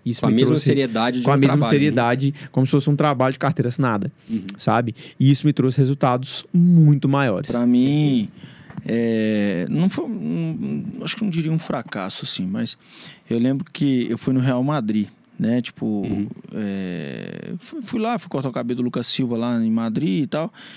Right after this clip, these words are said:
Speaker 3: e aí eu fui pro, pro Real com o Lucas, e aí cheguei lá, bicho, tipo assim,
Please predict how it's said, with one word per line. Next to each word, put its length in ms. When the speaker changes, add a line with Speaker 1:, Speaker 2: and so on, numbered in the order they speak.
Speaker 3:
e 60
aí 60
eu 80
fui 240
pro, 320
pro 160
Real 560
com 200
o 40
Lucas, 500
e 60
aí 60
cheguei 340
lá, 220
bicho, 220
tipo 120
assim, 300